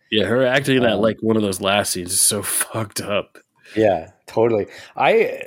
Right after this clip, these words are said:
Speaker 2: like, I know there are people that were, like, complaining about this show for how weird it is, but it's like, there's nothing weirder as,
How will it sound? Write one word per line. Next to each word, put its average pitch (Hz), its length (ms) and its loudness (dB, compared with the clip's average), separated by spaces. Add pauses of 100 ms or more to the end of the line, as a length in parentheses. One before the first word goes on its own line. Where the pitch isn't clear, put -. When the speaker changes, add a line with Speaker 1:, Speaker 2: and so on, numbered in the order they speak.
Speaker 2:
like, 160 160 2
I 165 100 4
know 277 160 4
there 226 140 2
are 156 40 2
people 156 280 2
that 135 100 4
were, 120 100 4
like, 113 140 2
complaining 123 480 0
about 98 220 2
this 98 120 0
show 98 280 2
for 101 160 2
how 104 140 4
weird 117 280 2
it 98 80 0
is, 92 180 0
but 104 140 0
it's 101 160 0
like, 98 240 0 (240)
there's 240 180 2
nothing 165 540 2
weirder 143 640 2 (400)
as, 131 220 0